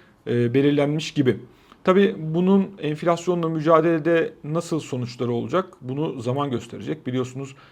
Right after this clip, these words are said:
yaz aylarında baz etkisi kaynaklı Temmuz, Ağustos'ta önemli, e,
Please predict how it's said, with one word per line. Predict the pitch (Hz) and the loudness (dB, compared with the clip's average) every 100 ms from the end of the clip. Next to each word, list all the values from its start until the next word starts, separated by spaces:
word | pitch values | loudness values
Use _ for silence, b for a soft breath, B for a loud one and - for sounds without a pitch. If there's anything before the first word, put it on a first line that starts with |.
| B | B
yaz | 131 131 | 0 2
aylarında | 131 123 117 120 127 139 123 | 2 2 0 0 0 0 0
baz | 120 | -2
etkisi | 113 - - | -4 -8 -16
kaynaklı | - 107 107 101 143 151 B B | -12 -10 -10 -4 -2 -2 B B
Temmuz, | - 117 120 | -8 -6 -4
Ağustos'ta | 117 113 - 110 - 139 151 B B - | -4 -6 -8 -10 -6 -4 -4 B B -10
önemli, | 127 131 143 151 147 - - | -6 -4 -2 0 0 -4 -14
e, | 123 | -8